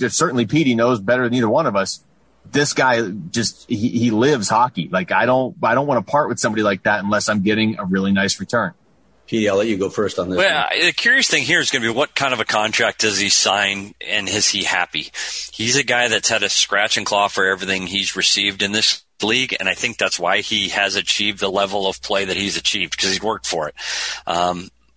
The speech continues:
Speaker 3: I don't think he's gonna get the money he wants. I don't think he's gonna get the money he wants from anybody or what he thinks he deserves. So that keeps him hungry. That keeps him working. Uh, he's a piece of the puzzle that you cannot get rid of here in Arizona right now.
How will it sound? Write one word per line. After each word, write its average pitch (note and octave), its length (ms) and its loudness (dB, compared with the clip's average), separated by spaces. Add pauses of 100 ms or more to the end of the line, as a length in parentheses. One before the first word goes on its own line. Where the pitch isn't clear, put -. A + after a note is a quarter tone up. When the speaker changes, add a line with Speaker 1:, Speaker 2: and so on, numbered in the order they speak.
(140)
Speaker 3:
I - 200 0
don't A2+ 200 -2
think A2+ 100 -2
he's G#2 140 0
gonna G2+ 140 0
get G2+ 100 -2
the F#2+ 80 -4
money F#2+ 220 0
he F#2 120 -6
wants. A2 580 0 (100)
I F#2+ 60 -2
don't B2+ 100 0
think A2+ 100 0
he's F#2 100 -2
gonna F#2+ 120 0
get F#2+ 120 -4
the F#2+ 60 -6
money G2 160 -2
he F#2+ 40 -8
wants F#2+ 380 0 (340)
from G2+ 200 -2
anybody G#2 600 -2 (640)
or C3 180 2
what G#2+ 160 0
he A2 140 -2
thinks G#2+ 260 -2
he G#2 80 -2
deserves. F#2 520 -2
So A2+ 280 2 (240)
that D3+ 140 0
keeps E3+ 260 -2
him D3+ 60 0
hungry. D#3+ 420 0
That A#2 160 -2
keeps C#3 240 -2
him A2+ 140 -4
working. D#3+ 420 -2 (340)
Uh, A2 100 0
he's C3+ 300 2
a C3+ 60 0
piece - 300 0
of - 60 -4
the A2 80 -2
puzzle A#2 360 0
that G2+ 200 -2 (180)
you A2 220 -4
cannot G#2 600 0
get F#2 180 -4
rid F#2+ 140 0
of F2+ 120 0
here F#2+ 140 2
in F2 100 -2
Arizona D#2 360 -2
right D2+ 200 -6
now. D#2 180 -8